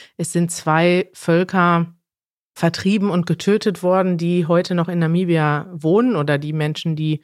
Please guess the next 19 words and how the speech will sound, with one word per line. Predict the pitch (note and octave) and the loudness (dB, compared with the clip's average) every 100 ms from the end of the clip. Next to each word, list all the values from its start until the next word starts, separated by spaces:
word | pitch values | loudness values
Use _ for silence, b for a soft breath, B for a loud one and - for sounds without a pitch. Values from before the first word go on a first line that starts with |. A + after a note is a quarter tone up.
| B B B B _ | B B B B _
die | E3 | -2
Nachfahren | D#3 E3+ - G3+ G3 G3+ | 2 2 0 -2 0 0
sind. | F#3+ G3+ G3 | 0 0 0
Und | F3+ E3+ | 0 2
Deutschland | E3+ F3+ G#3+ - G#3 G#3+ - - _ _ _ | 2 2 2 2 2 2 -2 -14 _ _ _
war | E3 D#3+ F3 | 0 2 4
damals | F3 E3+ E3+ - | 4 2 2 0
natürlich | D#3+ - E3+ E3+ E3+ | -2 0 0 0 -2
noch | C#3+ | -2
nicht | D#3+ D3 | -2 -2
existent, | D3+ - D#3 - E3 A#3 | -8 -8 -8 -2 0 2
aber | D#3+ D#3 | 0 0
es | C3+ | -2
gab | - D3+ - | -2 -4 -4
quasi | - D#3 D#3 B2+ | -4 -2 0 0
einen | D3+ D#3 D#3 | 0 2 0
Vorgängerstaat, | - G#3+ F#3 D3+ C#3+ C3+ - - C3+ C3 C3+ | 0 2 2 2 0 -2 -4 -4 0 0 -2
ne, | D#3+ E3+ | -4 -2
das, | D#3 - | -4 -4